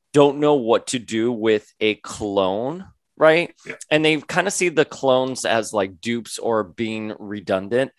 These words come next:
Speaker 1: And I'm like, "No, Madeline has such a wonderful, rich history that people really empathize with. So why not tell a really compelling, good story?" No one wanted Madeline to come back in Hellions, be dressed with that under boob,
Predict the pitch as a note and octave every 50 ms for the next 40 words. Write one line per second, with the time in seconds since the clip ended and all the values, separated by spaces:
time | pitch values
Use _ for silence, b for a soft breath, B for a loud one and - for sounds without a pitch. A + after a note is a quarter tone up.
0 | b b b b b b b _ - F#3 G3 G3+ G3+ G3 G3 G3 F#3+ - - _
1 | - G3+ B3+ G#3+ C3 F#2+ A2 D3 D3 C#3+ D3+ G3+ A3+ A#3+ A3 F#3 D#3 C3+ C#3 C#3+
2 | C#3+ C#3 - - - - C#3 B2+ - - - A2+ B2+ A2+ G2+ F#2+ F#2 G#2 G#2+ A#2
3 | B2+ A#2+ C3+ B2+ - - - B2+ A#2+ A#2 A2 F#2 F#2+ F#2+ G2+ G#2+ A2+ - - -
4 | - - - G#2 A#2 A2 - - - G#2 G2+ G2+ G#2 G2+ F#2 - - B2 A2 B2+
5 | B2+ G#2 G#2 G#2+ G#2 A2 - - F2 F2+ - - - - A2+ A2+ A#2+ B2 - -
6 | C#3 D3 D#3+ - _ b b b b b b - - D#3+ D3 D#3 E3+ G3 G#3+ G#3
7 | G3 - - F3 D#3 D3+ C3 A#2 A#2+ A#2 A2+ G#2+ - - A#2+ G#2 - - - A#2
8 | A2+ A#2 G#2+ F#2+ E2 - G#2 G#2+ G2+ G2 F2 - - - C3 A2+ F#2+ - B B
9 | B B D#3+ G3 A3 B3 B3+ A3+ F#3 D#3 D3+ D#3 D#3+ D3+ B2+ C3 B2+ A#2+ B2 C3+
10 | C3 B2+ B2 A#2+ - - - - C3 A#2 - - C3 A#2+ A#2 G#2+ A#2 A2 G#2+ -
11 | - - A2+ G#2 - A2+ A2+ A#2 B2 B2+ B2+ B2+ C3+ C#3+ C#3+ - - - b b
12 | b b b b - C3 B2 A2+ F#2+ - A2 A#2+ B2 B2 - - B2+ A#2+ - A#2
13 | G#2 - - - G#2 A2 A#2 A#2 B2+ A#2+ A2+ F#2+ D#2+ _ - A#2+ A#2+ A#2+ A#2 A#2
14 | A#2 A2 A2